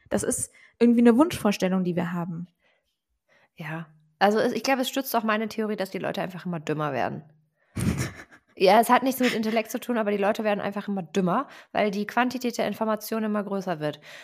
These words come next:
Speaker 2: Und das menschliche Gehirn ist nicht dafür gemacht,
Speaker 1: Nee, ist
Speaker 2: so
Speaker 1: es nicht.
Speaker 2: viel Information
Speaker 1: Nee.
Speaker 2: aufzunehmen und zu verarbeiten, wie wir sie haben. Und was nämlich dann passiert ist,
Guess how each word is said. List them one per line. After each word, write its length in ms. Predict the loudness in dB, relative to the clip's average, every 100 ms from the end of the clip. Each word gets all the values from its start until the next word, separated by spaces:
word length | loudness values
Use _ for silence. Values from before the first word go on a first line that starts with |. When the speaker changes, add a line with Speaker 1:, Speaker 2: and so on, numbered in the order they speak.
| -8
Speaker 2:
Und 160 | -4 -2
das 100 | 0
menschliche 440 | 0 0 -2 0
Gehirn 320 | 0 2 0
ist 200 | -4 -4
nicht 280 | 0 0 0
dafür 260 | -6 -2 -2
gemacht, 440 | 0 -2 -2 -10 _
Speaker 1:
Nee, 240 | -2 -2 2
ist 60 |
Speaker 2:
so 80 | 4
Speaker 1:
es 80 | 4
nicht. 120 | 2
Speaker 2:
viel 180 | 2 4
Information 800 | 2 0 0 0 -2 -2 -2 0
Speaker 1:
Nee. 60 | 4
Speaker 2:
aufzunehmen 520 | 4 2 -6 -4 -2
und 140 | -4
zu 80 | -6
verarbeiten, 560 | -4 0 0 0 -2 -4
wie 100 | -4
wir 160 | -4
sie 160 | -4 -2
haben. 280 | 0 0 -4 -12 -12
Und 100 | 0
was 160 | 0 2
nämlich 300 | -2 -2 2
dann 180 | 2 2
passiert 500 | -2 -4 -2 -4 -2
ist, 280 | -2 -2